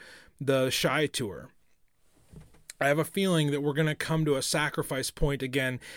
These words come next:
and I have no idea what it's gonna be. I really hope it's not Susie.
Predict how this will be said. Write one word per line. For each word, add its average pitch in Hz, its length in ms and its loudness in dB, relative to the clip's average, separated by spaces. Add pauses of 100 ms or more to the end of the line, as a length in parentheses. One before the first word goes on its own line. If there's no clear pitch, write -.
(120)
and 143 100 2
I 151 40 4
have 127 140 0
no 170 340 6
idea 139 560 2 (220)
what 143 120 4
it's 143 120 -2
gonna 131 180 -2
be. 117 380 -4
I 135 60 0
really 143 360 10
hope 131 200 0
it's 127 140 -4
not 120 240 -6
Susie. 110 500 -2